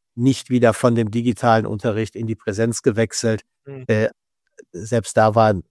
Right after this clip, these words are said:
Speaker 1: waren wir nicht mächtig genug, um das sozusagen durchzusetzen.
Speaker 2: Mhm.
Speaker 1: Mal jetzt schauen, wie es jetzt in den nächsten Wochen sich entwickelt,
Speaker 2: Mhm.
Speaker 1: aber ich bin da jetzt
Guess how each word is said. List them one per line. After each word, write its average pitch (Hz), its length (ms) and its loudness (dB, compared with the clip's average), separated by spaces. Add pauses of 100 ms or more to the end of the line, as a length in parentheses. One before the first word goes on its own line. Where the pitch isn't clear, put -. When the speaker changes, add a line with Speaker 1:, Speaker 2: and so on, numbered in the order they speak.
(100)
Speaker 1:
waren 113 220 2
wir 117 100 4
nicht 120 280 0
mächtig - 420 0
genug, 117 400 -2
um 107 140 -6
das 107 160 -2
sozusagen 110 560 -4
durchzusetzen. 107 880 -2 (260)
Speaker 2:
Mhm. 110 160 -20 (140)
Speaker 1:
Mal 117 180 4
jetzt - 200 -4
schauen, 110 280 4
wie 104 80 -2
es - 140 -6
jetzt - 200 -2
in 104 60 -4
den 98 140 -2
nächsten 98 340 -8
Wochen 98 200 -10
sich 104 140 -10
entwickelt, 101 380 -4
Speaker 2:
Mhm. - 40 0
Speaker 1:
aber 95 140 -2
ich 95 60 -8
bin - 240 -20
da 104 80 0
jetzt - 460 -4